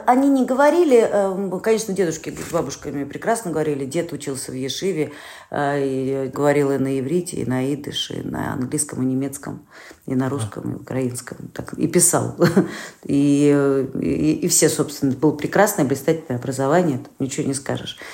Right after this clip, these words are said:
Speaker 1: Э, но идыш родители мои не знали. А знали вот этот, знаете, флер, вот сказать дочери, там, например, "Ты моя фейгелы", там, "Ты моя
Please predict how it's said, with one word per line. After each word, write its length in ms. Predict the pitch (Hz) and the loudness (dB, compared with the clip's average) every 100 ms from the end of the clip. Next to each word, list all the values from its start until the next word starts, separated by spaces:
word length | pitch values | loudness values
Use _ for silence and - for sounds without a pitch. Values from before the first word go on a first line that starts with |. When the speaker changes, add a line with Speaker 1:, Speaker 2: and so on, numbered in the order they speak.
| - - - - | -16 -18 -20 -8
Speaker 1:
Э, 520 | 143 139 139 139 139 | -4 -2 -2 -2 -2
но 460 | 139 185 226 240 233 202 | 0 2 6 6 6 4
идыш 400 | - 269 247 - | 0 2 0 2
родители 400 | 190 190 185 160 | 2 0 -4 -2
мои 240 | 160 147 | 2 2
не 140 | 139 135 | 0 -2
знали. 540 | 120 123 120 131 160 - _ _ _ - - - - - _ _ - | -4 -4 -4 -6 -8 -14 _ _ _ -20 -20 -18 -18 -20 _ _ 2
А 80 | 185 | 4
знали 320 | 175 262 349 | 6 6 6
вот 200 | 247 247 | 4 2
этот, 220 | 254 233 | 2 0
знаете, 260 | 247 254 233 | 2 0 0
флер, 480 | - 214 196 147 135 | 0 4 6 4 2
вот 240 | - 127 - | -4 -10 -12
сказать 480 | - - 170 208 | -6 -2 0 0
дочери, 360 | 170 185 175 143 | 2 0 2 -2
там, 180 | 139 135 | -2 -4
например, 340 | 135 143 135 | -4 -4 -4
"Ты 140 | 131 143 | -4 -2
моя 180 | 156 | -2
фейгелы", 680 | 156 156 151 131 139 135 135 - | -2 0 0 0 -4 -6 -8 -10
там, 220 | 120 120 | -10 -10
"Ты 220 | 123 143 | -8 -4
моя 240 | 143 135 | -4 -4